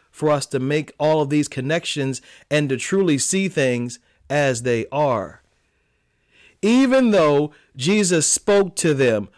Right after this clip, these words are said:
with perfect clarity, perfect clarity about what had to happen, he spoke to them with perfect clarity. The way they wanted him to be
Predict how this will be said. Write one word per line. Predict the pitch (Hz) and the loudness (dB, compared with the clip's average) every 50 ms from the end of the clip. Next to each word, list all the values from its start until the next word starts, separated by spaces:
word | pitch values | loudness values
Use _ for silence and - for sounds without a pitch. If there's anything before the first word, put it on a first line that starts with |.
| _ _ | _ _
with | - 147 139 - - | -2 -2 -2 -2 -4
perfect | - - 208 208 202 - 175 - - | -2 0 0 0 0 -2 -6 -8 -4
clarity, | - 196 190 175 156 127 113 104 95 78 - _ _ _ _ _ _ _ _ _ _ _ _ _ _ _ _ _ _ _ _ _ _ _ _ _ _ _ _ _ _ _ _ | 0 2 4 4 4 2 2 -2 -4 -8 -12 _ _ _ _ _ _ _ _ _ _ _ _ _ _ _ _ _ _ _ _ _ _ _ _ _ _ _ _ _ _ _ _
perfect | - - 285 285 - 247 208 - | 2 4 4 4 4 2 0 0
clarity | - 226 233 220 214 196 175 156 151 | 2 2 4 4 4 4 4 2 2
about | 143 139 160 165 151 - - - | 2 2 2 2 2 0 -4 -14
what | - 135 147 196 208 185 | -4 0 2 4 4 4
had | 139 190 196 190 180 151 | 2 2 2 2 2 0
to | 151 | 0
happen, | 147 165 165 147 139 - - - - _ _ _ _ _ _ _ _ _ _ _ _ _ _ _ _ _ _ _ _ _ _ _ _ _ _ _ _ _ _ _ _ _ _ _ _ _ _ _ _ _ _ _ _ _ _ _ _ _ _ _ _ _ _ _ _ _ _ _ _ _ | 0 0 0 -2 -2 -4 -8 -12 -12 _ _ _ _ _ _ _ _ _ _ _ _ _ _ _ _ _ _ _ _ _ _ _ _ _ _ _ _ _ _ _ _ _ _ _ _ _ _ _ _ _ _ _ _ _ _ _ _ _ _ _ _ _ _ _ _ _ _ _ _ _
he | - 226 220 | 0 2 2
spoke | 196 - - 262 269 262 - | 2 4 4 4 4 4 2
to | 240 | 2
them | 208 214 220 220 208 202 - - _ _ | 2 4 4 2 2 0 -2 -8 _ _
with | - 180 180 - - | -4 -4 -4 -4 -2
perfect | - 277 294 302 269 220 190 - | 0 2 2 2 2 0 -2 0
clarity. | - 208 190 180 165 160 147 147 147 - - - - - | 2 2 4 4 4 2 2 0 -2 -4 -8 -18 -8 -2
The | 156 190 185 | 2 2 4
way | 180 226 240 247 247 | 4 4 4 4 4
they | 214 214 247 277 320 | 4 4 4 6 6
wanted | 294 254 240 226 208 202 175 | 6 6 6 4 4 4 4
him | 180 185 180 165 | 2 2 2 2
to | 156 | 0
be | 135 147 147 143 139 147 151 | 2 2 2 4 2 0 -2